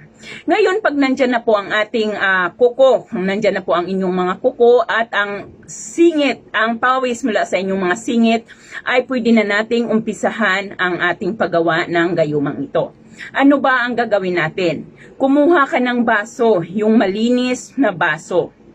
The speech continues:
Ilagay mo doon ang ating kuko at yung, ah, pawis mula sa inyong mga singit.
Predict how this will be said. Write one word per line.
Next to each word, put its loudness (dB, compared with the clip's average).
Ilagay 0
mo 2
doon 4
ang 0
ating 0
kuko 4
at -2
yung, 4
ah, 2
pawis -2
mula 0
sa -4
inyong -4
mga 0
singit. -4